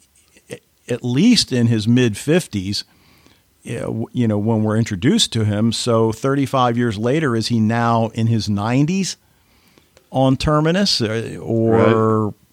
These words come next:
Speaker 1: or what? So, you know, th-, there is that as well. And, of course, we don't know what's Gale's fate yet at this point. Yeah, I mean, cer-, certainly as a, a, as a pilot episode,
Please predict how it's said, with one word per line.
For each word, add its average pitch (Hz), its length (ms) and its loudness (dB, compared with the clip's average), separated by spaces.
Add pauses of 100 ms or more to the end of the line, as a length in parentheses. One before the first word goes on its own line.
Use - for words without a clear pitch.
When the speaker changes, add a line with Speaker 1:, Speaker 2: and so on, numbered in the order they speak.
(240)
Speaker 1:
or 101 240 0
what? 143 400 2
So, 104 380 0 (420)
you 110 100 0
know, 110 160 2
th-, - 280 -6
there 107 260 0
is 110 200 2
that 120 240 2
as 104 140 0
well. 131 280 0
And, 110 80 4
of 101 100 -4
course, 104 240 -2
we 110 100 0
don't 104 220 -2
know 101 240 -2
what's 98 520 -4 (760)
Gale's 104 360 0
fate 107 360 0
yet 101 220 -2
at 95 100 -6
this 101 160 -4
point. 104 400 -4 (420)
Yeah, 370 180 0
I 170 140 0
mean, 180 200 -2
cer-, 220 320 -4
certainly 196 420 -2
as 156 220 2
a, 120 640 2
a, - 20 -6
as 117 160 -2
a 113 60 -2
pilot 131 640 0
episode, 107 840 -2